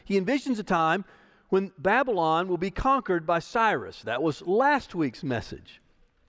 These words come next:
And these so-called gods, when they're, when they're conquered, when Babylon's conquered, these so-called gods are going to be removed, brought down in a humiliating defeat,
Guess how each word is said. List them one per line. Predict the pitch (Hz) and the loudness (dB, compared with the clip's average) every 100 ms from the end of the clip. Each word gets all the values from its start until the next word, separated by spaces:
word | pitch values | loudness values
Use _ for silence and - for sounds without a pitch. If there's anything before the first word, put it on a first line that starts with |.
| _ _ _ _ _ _ _ - - - | _ _ _ _ _ _ _ -20 -20 -4
And | 185 190 | -2 0
these | 208 185 | 0 -2
so-called | - 269 294 262 240 202 139 | 0 0 0 0 2 0 -2
gods, | 147 226 233 113 76 92 - | 0 2 2 0 -6 -14 -8
when | 151 | -2
they're, | 156 151 151 | 0 0 0
when | 156 | -2
they're | 151 | 0
conquered, | 135 - 254 233 143 101 135 | -2 -2 0 0 -4 -6 -2
when | 139 | 2
Babylon's | 185 202 196 - | 2 2 -2 -2
conquered, | 208 190 151 | -2 -2 -2
these | 160 | -2
so-called | - 262 - 240 202 - - - - | 0 0 0 0 0 -2 -14 -20 -4
gods | 156 226 220 165 - | 0 2 2 0 -2
are | 170 | -2
going | 190 202 175 | 0 0 -2
to | |
be | 170 175 | -4 0
removed, | 165 170 277 240 170 233 - - _ _ _ _ - | 0 2 2 4 2 -2 -6 -20 _ _ _ _ -4
brought | 107 226 262 180 | 2 4 2 0
down | 240 269 202 135 185 240 - _ _ _ _ _ _ _ _ _ _ _ _ _ _ - | 2 4 2 0 -4 -6 -10 _ _ _ _ _ _ _ _ _ _ _ _ _ _ 0
in | 190 | 2
a | |
humiliating | 180 - 202 202 285 277 247 220 202 170 | 2 0 2 4 4 4 4 4 0 -4
defeat, | 170 - 247 160 196 - | -6 -2 -2 0 -4 -10